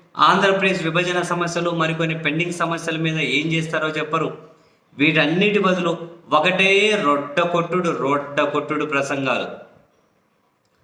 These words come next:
జగన్ బంగాళాఖాతంలో కలిపేస్తాం, వైసీపీని బంగాళాఖాతంలో కలిపేస్తాం, ఆ ఎమ్మెల్యేని తన్ని తరిమేస్తాం,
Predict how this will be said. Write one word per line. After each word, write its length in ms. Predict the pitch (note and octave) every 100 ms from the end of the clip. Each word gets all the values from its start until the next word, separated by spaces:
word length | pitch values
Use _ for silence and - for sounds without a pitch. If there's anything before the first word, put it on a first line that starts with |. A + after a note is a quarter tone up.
| _ _ A2
జగన్ 340 | C#3 C#3+ D3+ D3 C#3+ C#3 C3+ C#3
బంగాళాఖాతంలో 720 | C#3+ D3 D3 C#3+ C#3+ C#3+ C#3
కలిపేస్తాం, 680 | C#3 C3+ C#3 C3+ - C#3 C3+ - _ _ _ _ _ _ _ -
వైసీపీని 560 | C#3 D#3 D#3+ D#3 D3+
బంగాళాఖాతంలో 920 | C3 C3 C#3 C#3+ C#3 C#3 C3+ C3+ C3+
కలిపేస్తాం, 720 | C3 C3 C3 C3 - C3+ C3+ - _ _ _ _ _ _
ఆ 260 | C3 C#3 D3+
ఎమ్మెల్యేని 600 | D#3+ D#3+ D#3+ D#3 D#3 D3+
తన్ని 380 | - C3 C#3 C#3+
తరిమేస్తాం, 600 | C3+ C#3 C3+ C#3 C3 -